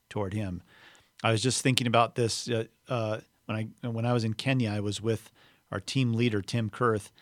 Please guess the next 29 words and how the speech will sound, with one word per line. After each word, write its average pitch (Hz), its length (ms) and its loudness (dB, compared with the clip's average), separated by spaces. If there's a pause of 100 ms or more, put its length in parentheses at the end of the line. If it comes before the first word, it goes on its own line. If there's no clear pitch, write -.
(380)
and 107 280 -2
I 120 160 -2
told 156 340 2
him 135 100 4
at 117 120 -2
the 120 140 -6
end 135 240 2
of 110 120 2
our 107 100 2
ten 113 260 -2
days 107 260 0
in 98 80 -6
Kenya 107 320 -4
that 90 140 -8
one 120 140 -4
of 104 60 -4
the 95 60 -4
highlights 113 560 0
of 87 80 -10
this, 92 280 -8 (140)
y-, 104 220 -12
you 113 160 -8
know, 82 280 -12
mind-blowing 110 680 0
trip 110 280 -2
to 95 220 -6
Africa 98 540 -6 (480)
was 113 180 0
really 117 440 4